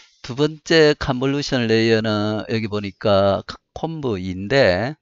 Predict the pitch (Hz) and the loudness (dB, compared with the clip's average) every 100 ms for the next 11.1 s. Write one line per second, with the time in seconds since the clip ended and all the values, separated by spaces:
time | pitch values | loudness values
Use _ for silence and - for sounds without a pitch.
0 | _ _ - 165 151 113 127 180 196 104 | _ _ -10 -8 -6 -6 -6 -6 -2 0
1 | 120 143 - 131 170 143 107 95 131 147 | -2 -4 0 2 2 0 -2 -4 -4 -2
2 | 139 82 87 107 127 90 _ _ _ - | 0 0 -4 -6 -8 -10 _ _ _ -12
3 | 147 160 127 80 78 80 80 - - 117 | -8 -8 -8 -10 -10 -10 -12 -12 -6 -2
4 | 156 170 185 165 - - 101 143 165 - | 0 0 -4 -6 -8 -6 -4 -2 -2 -4
5 | 98 113 123 101 67 71 123 143 - 92 | -2 -2 0 -2 -4 -6 -6 -6 -10 -10
6 | 113 117 60 95 - 85 98 104 - 76 | -8 -10 -10 -10 -10 -8 -8 -8 -12 -8
7 | - - - - - - - - - - | -6 -6 -10 -20 -20 -20 -18 -16 -16 -18
8 | - 73 85 - 113 123 135 135 107 98 | -20 -16 -14 -6 -4 -2 -4 -6 -6 -4
9 | 92 92 _ - 113 110 113 113 120 _ | -4 -8 _ -6 -6 -6 -10 -12 -16 _
10 | _ _ _ _ _ _ 95 107 107 107 | _ _ _ _ _ _ -10 -8 -10 -12
11 | 110 | -14